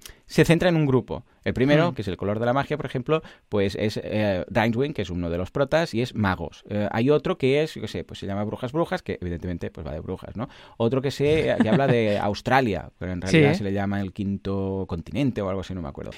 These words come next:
Speaker 1: Bueno, pues la idea es que si empiezas por Guardias Guardias van a haber personas que, a ver, lo vas a poder entender igual, ¿eh? Lo que pasa es que hay personajes que, eh, si has leído los otros, pues ya los medio conoces, para entendernos. Yo soy muy, es que para estas cosas, cuando hay una saga,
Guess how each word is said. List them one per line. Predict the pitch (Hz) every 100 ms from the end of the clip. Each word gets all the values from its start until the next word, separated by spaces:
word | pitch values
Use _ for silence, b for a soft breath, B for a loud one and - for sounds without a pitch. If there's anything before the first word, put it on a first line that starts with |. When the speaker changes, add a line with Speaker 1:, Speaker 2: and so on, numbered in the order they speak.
| B -
Speaker 1:
Bueno, | 135
pues | 127 -
la | 117 113 113
idea | 123 147 151
es | 151 -
que | 160 160 - B B
si | - -
empiezas | 113 156 156 143
por | 151
Guardias | 156 151 143
Guardias | 156 151 139
van | 131
a | 139
haber | 143 -
personas | 120 - 160 139 78 -
que, | - -
a |
ver, | 180 156
lo |
vas | 143 170
a |
poder | 180 165
entender | 160 143 151
igual, | 123 107 64
¿eh? | 156 208 B B -
Lo | 113
que |
pasa | 131
es | 151
que | 151
hay | 143
personajes | 135 135 147 139 151 139
que, | - 135 147 156 135
eh, | 107
si | - 120
has | 117
leído | 135 139
los | 131 135
otros, | 143 143 143
pues | 117 -
ya | 120
los | 123 - - - 127
medio | 120 117 120
conoces, | 131 - - 73 -
para | - 90
entendernos. | 98 95 85 71 101
Yo | 147
soy | 196
muy, | 185 175 B B
es | -
que | 160
para | 160
estas | 156 175
cosas, | - - 196 233 _
cuando | - 120 123 123 123 120 117
hay | 175
una | 180 156
saga, | - 165 208